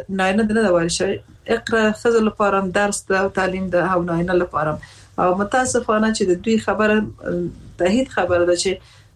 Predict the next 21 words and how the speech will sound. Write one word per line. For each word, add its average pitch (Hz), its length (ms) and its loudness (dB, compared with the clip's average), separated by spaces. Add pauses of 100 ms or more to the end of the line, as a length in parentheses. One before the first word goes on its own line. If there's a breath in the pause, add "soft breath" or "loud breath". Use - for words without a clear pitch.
لکه 214 220 0
تحصیل 202 500 0
بند 196 320 0
ده، 175 100 2
کاروبار 185 540 0
بند 190 200 0
ده. 180 220 2
تاسو 240 260 0
پوهیږئ 226 360 2
چې - 100 -6
نن 208 200 0 (480 soft breath)
سبا 185 320 0
په 208 140 -2
افغانستان 180 640 0
کې - 100 -8
تقریباً 196 420 -2
پنځه 190 380 -2
اتیا 214 380 2
فیصده 185 440 -2
ښځې 185 360 -4
په - 60 -8